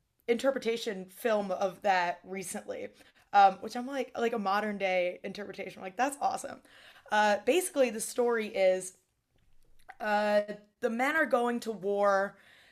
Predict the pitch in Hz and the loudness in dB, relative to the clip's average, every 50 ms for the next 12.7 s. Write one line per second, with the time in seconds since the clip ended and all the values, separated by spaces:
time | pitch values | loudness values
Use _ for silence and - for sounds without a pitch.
0 | _ _ _ _ - 233 269 294 311 320 311 269 226 262 247 233 208 190 196 202 | _ _ _ _ 6 6 8 8 8 4 0 -2 -4 -6 -8 -8 -8 -6 -4 0
1 | 202 202 196 196 196 196 196 190 196 202 240 254 277 285 277 285 285 277 269 269 | 2 2 2 2 2 0 -2 -6 -8 -4 -4 -2 -2 -2 0 0 0 0 0 -2
2 | - _ - - 233 226 233 226 - - 208 175 202 202 196 196 196 196 185 - | -8 _ -10 -6 -4 -4 -4 -4 -6 -8 -6 0 2 4 4 6 4 4 2 0
3 | - 208 202 196 202 196 185 185 180 - - - _ _ _ _ - 190 202 190 | -4 -6 -4 -4 -2 -2 -2 -4 -6 -10 -18 -20 _ _ _ _ -10 -6 -4 -4
4 | 190 - - - - 277 320 320 311 269 294 294 285 285 277 277 269 277 - _ | -4 -6 -10 -10 -4 -2 -2 0 0 -2 -4 -4 -4 -2 -4 -4 -6 -10 -14 _
5 | _ _ 202 208 202 196 - - 208 202 196 185 196 190 190 185 190 185 185 185 | _ _ -4 -2 -2 -2 -2 0 2 2 2 2 -2 -4 -2 0 2 2 2 2
6 | 175 170 - - - - - - - - - 294 302 294 285 285 285 285 277 277 | 0 -4 -8 -14 -16 -14 -12 -10 -12 -10 -6 -2 -2 0 0 0 0 -2 -2 -6
7 | - - - - - - - _ _ _ _ _ _ - - 605 - 247 233 220 | -12 -18 -20 -20 -20 -20 -20 _ _ _ _ _ _ -20 -18 -16 -14 -12 -4 -2
8 | 285 294 330 330 320 311 285 220 233 254 247 247 226 208 208 202 196 196 196 196 | 0 0 2 2 2 0 0 -2 -4 -4 -4 -4 -6 -6 -6 -4 -4 -6 -6 -2
9 | 202 190 190 185 185 175 180 180 175 - - 175 170 170 170 - - - - - | 0 2 2 2 0 -2 -4 -10 -10 -6 -6 -6 -4 -6 -10 -12 -14 -16 -16 -16
10 | - - - - - - - - - - - - - - - - - - - 71 | -14 -16 -16 -16 -14 -12 -12 -12 -12 -12 -14 -14 -14 -8 -6 -4 -4 -4 -6 -8
11 | - - - - - - - _ _ _ - - 73 - - - - _ _ _ | -10 -14 -18 -20 -20 -20 -20 _ _ _ -12 -10 -10 -10 -12 -16 -20 _ _ _
12 | _ - 269 262 262 - 208 196 185 180 175 175 170 170 | _ -4 -4 -4 -2 -2 -2 -2 0 0 -2 -4 -6 -8